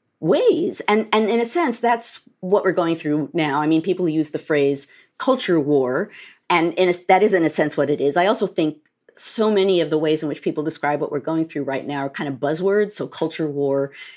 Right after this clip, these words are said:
ends up feeling that it's more structured than it necessarily is. I mean, when I use that term, I'm really <laughs> thinking about people using culture as a weapon to rule things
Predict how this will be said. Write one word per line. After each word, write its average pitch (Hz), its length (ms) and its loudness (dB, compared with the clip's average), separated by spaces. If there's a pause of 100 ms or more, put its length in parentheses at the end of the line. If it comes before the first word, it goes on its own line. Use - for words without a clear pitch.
(180)
ends 170 220 2
up 170 180 0
feeling 165 380 2
that 165 120 4
it's 151 220 -2
more 147 140 0
structured 160 680 -4 (140)
than 151 400 0
it 156 180 -4
necessarily 143 560 -4
is. 151 140 -2
I 139 80 0
mean, 147 140 -2
when 135 120 -2
I 143 260 -4
use 143 180 -2
that 135 160 -4 (100)
term, 180 360 2
I'm 135 140 -2
really 139 200 2
<laughs> - 0 -
thinking 185 420 0
about 139 420 2 (400)
people 170 400 0
using 196 600 4
culture 170 340 0
as 139 120 -4
a 135 80 0
weapon 131 600 -2 (440)
to 180 100 4
rule 170 420 4
things 165 340 0